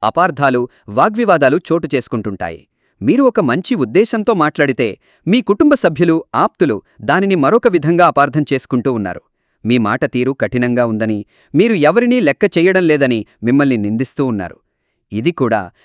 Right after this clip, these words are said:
గ్రహస్థితి యొక్క ప్రభావమని తెలుసుకోండి. కాబట్టి మీ యొక్క గ్రహస్థితిలో మీ మాటలకు బరువును, బాధ్యతను,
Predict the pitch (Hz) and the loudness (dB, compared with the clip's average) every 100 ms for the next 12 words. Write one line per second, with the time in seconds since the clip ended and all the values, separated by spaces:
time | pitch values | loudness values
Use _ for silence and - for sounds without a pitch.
0 | - 101 120 214 - 226 226 202 - - | -12 -4 -2 -2 -4 -6 -4 -4 -4 -4
1 | 110 135 185 147 127 147 127 131 - 104 | -2 2 2 2 0 -2 -2 -4 -6 -6
2 | 82 - _ _ _ _ 185 202 - 147 | -8 -16 _ _ _ _ 2 4 2 0
3 | 156 - _ _ - 156 262 233 196 131 | -2 -8 _ _ 0 2 4 2 0 0
4 | 226 - 226 208 202 156 110 127 190 165 | -2 -4 -2 0 2 0 0 0 -2 -2
5 | 147 107 139 156 143 131 - - 95 160 | -2 0 0 2 0 -2 -6 -8 0 0
6 | 180 180 160 143 | 0 -2 0 0